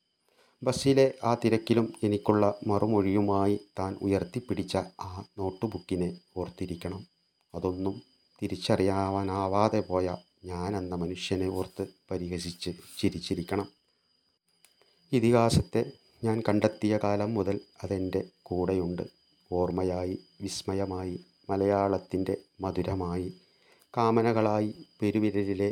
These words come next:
വ്രണനോവായി, അരയാലിലകളിലെ കാറ്റായി, തൃത്തറാവിൻ്റെ മണമായി,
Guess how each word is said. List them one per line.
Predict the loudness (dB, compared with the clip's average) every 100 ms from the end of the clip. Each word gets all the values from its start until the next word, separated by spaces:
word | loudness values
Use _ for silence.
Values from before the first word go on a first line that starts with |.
| -2
വ്രണനോവായി, | 2 4 6 4 2 0 0 0 -2 -6 _ -12
അരയാലിലകളിലെ | -4 -2 0 0 -2 -2 -2 -2 -2 -2 -6 -10
കാറ്റായി, | -8 -6 -4 -4 -4 -4 -10 _ _ -20 -20 _
തൃത്തറാവിൻ്റെ | -6 2 4 8 8 6 4 2 0 -4
മണമായി, | -2 0 2 0 -2